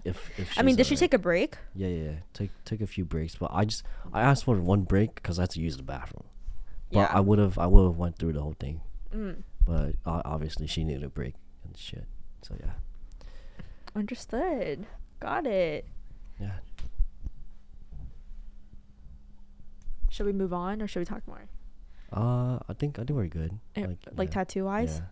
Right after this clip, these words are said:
Speaker 2: I think we're good. Yo,
Speaker 1: All
Speaker 2: my tats,
Speaker 1: right.
Speaker 2: yeah, it's good.
Speaker 1: Yeah, so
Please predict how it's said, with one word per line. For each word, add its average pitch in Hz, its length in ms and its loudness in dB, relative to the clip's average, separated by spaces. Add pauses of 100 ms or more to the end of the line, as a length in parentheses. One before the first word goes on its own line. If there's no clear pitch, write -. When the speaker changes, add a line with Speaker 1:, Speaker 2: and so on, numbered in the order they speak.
Speaker 2:
I 90 40 -8
think 107 140 -2
we're 92 80 -2
good. 78 240 -4 (120)
Yo, 90 160 0
Speaker 1:
All 208 140 2
Speaker 2:
my 202 60 -2
tats, 202 60 2
Speaker 1:
right. 208 680 4
Speaker 2:
yeah, 160 60 -8 (280)
it's - 140 -8
good. 73 260 -6 (1400)
Speaker 1:
Yeah, 214 400 2
so 185 560 -2